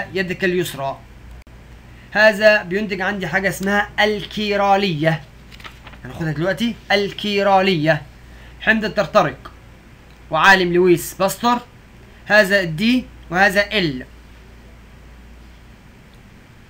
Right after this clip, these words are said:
المتشكل دي ليس له تأثير، أما ال في المتشكلات الترترك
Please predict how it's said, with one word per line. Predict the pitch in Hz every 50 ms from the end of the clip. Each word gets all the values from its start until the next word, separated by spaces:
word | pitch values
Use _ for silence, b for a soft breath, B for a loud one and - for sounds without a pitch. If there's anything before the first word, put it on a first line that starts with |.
| - - - - - - - - - - - - - - - - - - - - - - -
المتشكل | 170 175 185 165 - 220 226 - 226 220 196
دي | 180 233 247 254 233 - - - - - - - - - - - - - - - - - - - - - - - - - B B B B B
ليس | 196 220 220 - 208
له | 214 214 214 214
تأثير، | 170 - 208 190 151 - 220 214 175 147 113 - - - - - - - - - - - - - - - - -
أما | 208 208 208 196 185 185 185 208 233
ال | 254 269 262 262 - - - - - - - - - - - - - - - - - - - - - - - - - - - - - - - - - - - - - - - -
في | - 185
المتشكلات | 175 170 165 151 - 156 - - 170 180 185 165 - - - -
الترترك | - - 156 147 - - 196 175 156 -